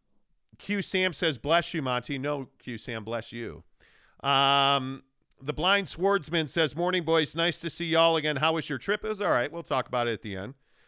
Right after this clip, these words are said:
Uh, th-, I mean, the actual snowboarding part of it was great,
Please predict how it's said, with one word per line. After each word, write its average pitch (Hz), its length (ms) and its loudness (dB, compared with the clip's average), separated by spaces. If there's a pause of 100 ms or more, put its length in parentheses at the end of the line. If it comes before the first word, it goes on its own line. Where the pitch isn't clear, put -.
(140)
Uh, 156 140 2
th-, 147 220 -14
I 156 100 -4
mean, 147 240 -2 (460)
the 143 140 0
actual 165 340 2
snowboarding 160 560 -2
part 127 200 -4
of 110 80 -8
it 98 40 -10
was 104 120 -8
great, 92 320 -10